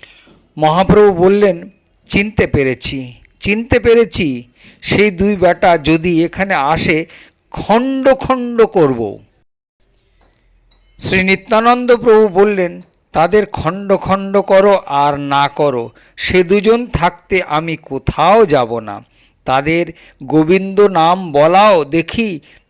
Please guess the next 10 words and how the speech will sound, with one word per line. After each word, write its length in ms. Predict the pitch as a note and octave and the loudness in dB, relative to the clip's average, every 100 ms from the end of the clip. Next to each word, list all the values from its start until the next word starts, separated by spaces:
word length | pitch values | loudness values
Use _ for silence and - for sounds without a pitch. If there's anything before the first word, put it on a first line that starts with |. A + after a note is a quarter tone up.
| - | -2
তবে 320 | D3 D3+ G#3 | 0 4 2
তো 400 | G#3+ G#3+ F#3 - _ _ _ - | 2 2 2 -2 _ _ _ -4
তোমার 420 | D#3+ E3 E3 D3+ | -2 2 2 2
মহিমা 600 | C#3 C#3 D3+ F3 E3+ E3 | -2 -4 -2 -2 0 -2
বুঝব। 680 | B2 C#3 D3+ F3 G3+ D#3 - _ _ _ _ _ _ B2 | -2 -4 -6 -6 -2 -2 -4 _ _ _ _ _ _ -14
ভালো 520 | G#2 A#2 C3+ D3+ F3 | -8 -2 0 4 4
লোককে 680 | E3+ D#3 E3 - _ F#3 E3 | 4 2 0 -4 _ -4 -2
হরিনাম 840 | D3 C#3 D3 D#3 D#3 D3+ D3+ C#3+ C3 | -2 -4 -4 -2 0 0 -2 -6 -4
বলানো 560 | C#3 C#3 C#3+ C#3+ C#3 | -2 0 -2 -2 -6
সহজ, 600 | A2 - B2 C#3+ D3 A#2+ | -6 -6 -2 0 0 -2